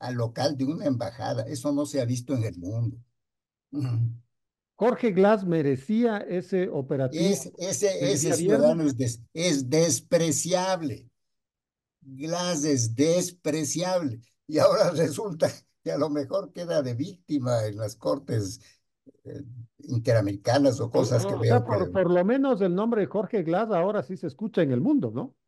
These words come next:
Speaker 2: Por lo menos.
Speaker 1: Pero, pero por supuesto, él es despreciable, sí, eh, para mí es despreciable, sí. Con eso le digo, le digo todo, ¿sí?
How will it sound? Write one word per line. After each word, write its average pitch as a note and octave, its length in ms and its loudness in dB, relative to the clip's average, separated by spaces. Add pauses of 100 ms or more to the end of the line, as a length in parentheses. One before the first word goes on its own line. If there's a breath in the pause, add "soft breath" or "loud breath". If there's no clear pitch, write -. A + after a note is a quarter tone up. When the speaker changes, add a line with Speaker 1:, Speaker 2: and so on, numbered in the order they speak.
(100)
Speaker 2:
Por D#3+ 200 4
lo C3+ 100 4
menos. B3+ 180 -2
Speaker 1:
Pero, D#3 280 2 (240)
pero D3 260 2
por C3+ 160 4
supuesto, A#2+ 500 0 (260 loud breath)
él G3+ 240 6
es D3+ 200 4
despreciable, C#3 800 4 (160)
sí, - 400 -2
eh, C#3+ 260 0
para C#3 220 6
mí A3 220 0
es A#2+ 160 -2
despreciable, A2+ 720 -4 (160)
sí. A2+ 220 -14 (260)
Con G#2+ 200 -6
eso B2 240 -2
le G2 140 -4
digo, G2+ 420 -4 (440)
le G#2 160 -8
digo G#2 340 -2
todo, A#2 400 2
¿sí? A2+ 340 -6